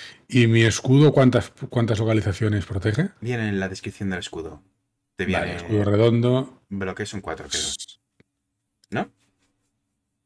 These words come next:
Speaker 1: Sí,
Speaker 2: Vale,
Speaker 1: bloqueo pasivo
Speaker 2: cuatro.
Speaker 1: cuatro, exacto. Pues voy a hacer lo mismo: cabeza, eh, abdomen y pecho y evidentemente brazo izquierdo, ¿vale?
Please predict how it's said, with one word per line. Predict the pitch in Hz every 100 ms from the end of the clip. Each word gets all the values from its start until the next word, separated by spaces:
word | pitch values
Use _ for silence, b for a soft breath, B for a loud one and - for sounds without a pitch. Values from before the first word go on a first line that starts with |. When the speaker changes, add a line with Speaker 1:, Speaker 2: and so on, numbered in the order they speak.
| _ _ _ _ _ _ _ _ -
Speaker 1:
Sí, | 110
Speaker 2:
Vale, |
Speaker 1:
bloqueo | 110 110 113
pasivo | - 110
Speaker 2:
cuatro. | 95 90 95
Speaker 1:
cuatro, |
exacto. | 104 95 - B -
Pues |
voy | 101
a | 139
hacer | 139
lo | 127
mismo: | 107 110
cabeza, | 107 110 143 - 160 165 -
eh, | 110 110
abdomen | 104 117 113
y |
pecho | 113 135 175 170 -
y | 110
evidentemente | 104 101 104 110 104 110
brazo | 95 98
izquierdo, | - - - - -
¿vale? | 107 196